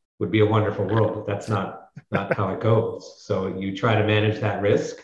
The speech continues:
and, uh, and this, this gives you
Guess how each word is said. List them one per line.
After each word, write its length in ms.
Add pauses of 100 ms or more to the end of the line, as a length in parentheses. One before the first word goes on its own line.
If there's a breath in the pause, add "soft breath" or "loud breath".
(440 soft breath)
and, 480
uh, 640
and 220
this, 460
this 200
gives 400
you 640